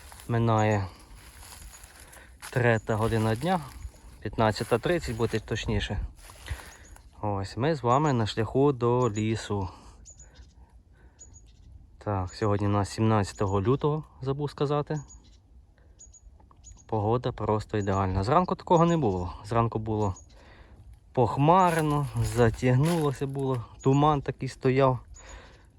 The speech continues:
сиро. Взагалі думав, буде дощ або якась не дуже гарна погода. Але ближче до обіду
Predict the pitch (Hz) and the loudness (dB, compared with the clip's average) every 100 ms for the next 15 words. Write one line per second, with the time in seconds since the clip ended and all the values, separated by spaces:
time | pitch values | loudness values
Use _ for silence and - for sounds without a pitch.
0 | _ - - 135 135 147 143 139 117 - | _ -12 -2 4 4 4 4 2 0 -6
1 | 113 117 120 120 131 123 123 123 117 - | -8 -2 0 0 -2 -2 0 0 -2 -12
2 | - _ - - - - - _ - - | -20 _ -20 -20 -20 -20 -20 _ -20 -20
3 | - 113 117 113 110 104 120 135 120 - | -10 -2 0 0 -2 0 2 2 0 -6
4 | 104 107 110 107 117 110 113 107 110 107 | -6 -6 -6 -2 -2 0 0 2 0 -2
5 | 101 98 98 95 90 - - - - - | -2 -2 -2 -4 -6 -10 -16 -16 -18 -20
6 | - - - - 113 110 127 123 - 110 | -20 -20 -12 -4 -2 -2 -2 -2 -4 -4
7 | 104 101 139 185 | -4 -2 -4 -2